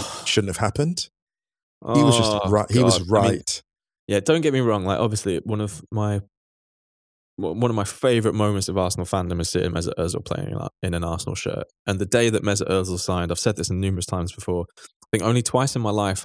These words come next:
Speaker 1: Arsenal have signed my favourite player in the world at that time. Marc Overmars was the first one.
Speaker 2: Wow.
Speaker 1: And Mesut Ozil, and that's pretty lucky if you think about it. I mean, I mean, bar Lionel Messi, let's say, because just Messi
Speaker 2: Yeah.
Speaker 1: was just
Speaker 2: Lights
Speaker 1: ungettable.
Speaker 2: out, yeah.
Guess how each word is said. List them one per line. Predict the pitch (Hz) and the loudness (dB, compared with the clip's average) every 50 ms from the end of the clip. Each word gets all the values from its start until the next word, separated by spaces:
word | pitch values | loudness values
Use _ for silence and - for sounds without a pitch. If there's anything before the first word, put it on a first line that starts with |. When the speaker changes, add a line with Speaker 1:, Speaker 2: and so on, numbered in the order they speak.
| - | -2
Speaker 1:
Arsenal | - 101 101 101 - 98 95 | 0 0 0 0 -2 -2 -2
have | 101 95 | -2 -2
signed | - - - 104 101 98 95 92 92 92 | -2 -2 0 0 0 0 0 -2 -4 -4
my | 95 87 | -4 -4
favourite | - - - 95 92 92 - - | -4 -2 -2 -2 -2 -2 -4 -4
player | - 90 90 78 | -2 0 0 0
in | - 92 98 95 | -2 -2 -2 -2
the | 90 85 | -2 -2
world | 87 92 92 85 80 78 - - | 0 0 0 0 -2 -4 -4 -6
at | 87 82 - | -8 -8 -8
that | - 71 - _ - | -10 -14 -14 _ -6
time. | - 87 80 73 - 87 - _ _ _ _ _ _ _ _ _ _ _ _ _ _ _ _ - | -4 -4 -4 -4 -8 -10 -14 _ _ _ _ _ _ _ _ _ _ _ _ _ _ _ _ -2
Marc | 98 101 101 - | 0 0 0 0
Overmars | 104 92 90 92 90 87 87 85 92 - - - _ _ _ - | 0 -2 -2 -4 -6 -6 -6 -6 -6 -8 -10 -14 _ _ _ -12
was | - 87 | -10 -8
the | 90 | -6
first | - 90 85 82 - | -4 -4 -4 -4 -4
one. | 85 85 85 85 _ _ _ _ _ _ _ _ _ _ _ _ - | -6 -6 -8 -10 _ _ _ _ _ _ _ _ _ _ _ _ -8
Speaker 2:
Wow. | 90 87 87 87 85 80 - - | -4 -4 -2 -4 -4 -6 -6 -4
Speaker 1:
And | 90 90 87 87 - _ _ - - - - _ _ _ _ _ _ - | -4 -4 -4 -6 -12 _ _ -10 -10 -10 -10 _ _ _ _ _ _ -4
Mesut | 98 92 87 - - | -2 -2 0 0 0
Ozil, | - 117 123 113 - - | 2 2 2 2 0 -2
and | - 85 | -2 -2
that's | 117 127 - - | -4 -4 -4 -8
pretty | - - - - 101 | -4 -4 -2 -2 0
lucky | 95 95 131 147 - - - | 0 0 0 0 -2 -6 -6
if | 73 - | -6 -6
you | 85 | -6
think | - 104 107 - | -6 -6 -6 -6
about | - - - - | -6 -6 -6 -4
it. | - - - - - - 190 202 | -6 -6 -8 -10 -16 -18 -10 -8
I | 85 | -4
mean, | 90 82 82 82 82 - _ _ _ - - | -4 -2 -4 -4 -6 -10 _ _ _ -6 -4
I | - | -2
mean, | 110 107 107 | 0 -2 -2
bar | 104 - 113 113 110 107 | 0 0 2 2 4 2
Lionel | 104 104 101 92 90 92 87 | 2 2 0 0 -2 -4 -4
Messi, | 87 87 87 85 - 87 85 | -4 -4 -4 -4 -4 -4 -4
let's | 85 - - - | -4 -4 -6 -4
say, | - 80 78 | -4 -4 -4
because | 78 80 80 - 87 80 - | -4 -6 -6 -6 -6 -6 -6
just | - - - - - - - - _ _ _ - | -6 -8 -8 -8 -8 -12 -16 -20 _ _ _ -8
Messi | 90 87 - - | -8 -6 -4 -2
Speaker 2:
Yeah. | 110 78 | -4 -2
Speaker 1:
was | 78 78 76 | -4 -6 -8
just | - - - - _ _ _ - - | -8 -10 -12 -14 _ _ _ -8 -6
Speaker 2:
Lights | 85 80 78 - | -6 -6 -2 0
Speaker 1:
ungettable. | 92 92 90 90 - - 95 | 2 4 4 4 4 2 0
Speaker 2:
out, | 87 87 - | 0 -2 -2
yeah. | - 95 85 | -2 -4 -4